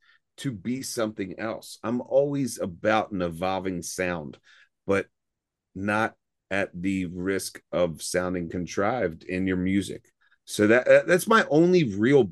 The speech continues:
beef. Not getting too far ahead, but that's my only real beef with him on this album, with them on this album, but more so him, because I put ninety-eight percent of the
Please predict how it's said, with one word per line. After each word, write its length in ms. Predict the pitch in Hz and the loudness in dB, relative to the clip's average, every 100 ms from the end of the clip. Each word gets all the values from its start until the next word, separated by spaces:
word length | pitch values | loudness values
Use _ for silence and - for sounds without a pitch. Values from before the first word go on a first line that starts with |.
| - | -4
beef. 460 | 117 127 107 - - _ _ - | -4 -4 -8 -12 -20 _ _ -2
Not 200 | 165 170 | 0 2
getting 200 | 180 151 | 2 2
too 220 | 151 131 | -2 -4
far 280 | - 123 120 | -4 0 2
ahead, 340 | 107 113 110 101 | 4 4 4 2
but 180 | 104 | 0
that's 240 | 127 156 147 | 0 -2 -2
my 140 | 165 | -2
only 200 | 170 190 | 0 2
real 200 | 160 156 | 4 2
beef 560 | 92 104 131 127 - - | 2 -4 -6 -6 -12 0
with 340 | 107 101 - _ _ _ _ | 4 4 0 _ _ _ _
him 320 | 117 113 104 | 0 2 0
on 240 | 85 104 98 | 0 -2 -2
this 220 | 90 - | -6 -4
album, 460 | 98 101 85 62 58 _ _ | 0 0 0 -8 -14 _ _
with 380 | 147 170 120 95 | 4 4 2 2
them 400 | 135 156 170 131 | 6 6 6 4
on 320 | - 110 107 | 2 2 2
this 220 | 101 98 87 | 0 -2 0
album, 340 | 101 104 104 | 2 2 0
but 160 | 98 92 | 0 0
more 280 | 110 127 | 0 0
so 260 | 123 131 120 | 0 -2 -2
him, 320 | 113 123 117 | -2 -4 -2
because 540 | 104 - 113 107 98 - _ _ | -4 -2 2 2 0 -8 _ _
I 120 | 113 | -4
put 360 | - - 135 - _ _ _ - | -2 -2 -2 -4 _ _ _ -10
ninety-eight 880 | 95 117 123 135 127 113 120 135 - | -4 -2 -2 -2 -4 2 2 2 -4
percent 580 | 113 104 - 117 127 - _ | -6 -4 -2 0 0 -6 _
of 420 | 95 101 92 90 90 | 0 0 0 -6 0
the 440 | 107 101 101 | 2 4 2